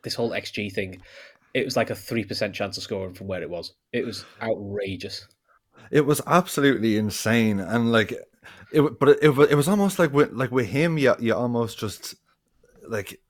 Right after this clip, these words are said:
Speaker 2: I always just kind of believed that it was going in whenever he lined up from that position. Like, he always seemed to have this knack of getting it, like, you couldn't place it more perfectly in the top corner, like, and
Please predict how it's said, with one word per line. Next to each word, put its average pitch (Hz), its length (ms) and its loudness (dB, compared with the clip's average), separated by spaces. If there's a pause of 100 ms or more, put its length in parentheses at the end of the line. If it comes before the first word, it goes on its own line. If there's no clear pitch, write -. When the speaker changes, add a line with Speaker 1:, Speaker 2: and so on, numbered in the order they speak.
(460)
Speaker 2:
I 151 80 -2
always 190 180 2
just 165 140 -8
kind 165 120 0
of 156 80 0
believed 127 500 2
that 107 100 4
it 113 80 2
was 98 120 -4
going 107 300 0
in 98 240 0
whenever 98 300 -2
he 107 180 -2
lined 98 320 0
up 90 120 -6
from 95 120 -10
that 92 260 -2
position. 95 440 -6
Like, 92 100 -6
he 113 240 -4
always 143 320 -2
seemed 127 220 -6
to - 80 -4
have 104 160 -6
this 95 180 -8
knack 92 300 -10 (320)
of 92 140 -10
getting 107 260 -2
it, 98 120 -6
like, 92 200 -6 (480)
you 101 160 -6
couldn't 113 380 -4
place 110 440 -2
it 104 80 -2
more 95 220 -4
perfectly 92 580 -4
in 87 80 -6
the 90 60 -8
top 92 260 -6
corner, 90 320 -6
like, 85 160 -8
and 95 100 -8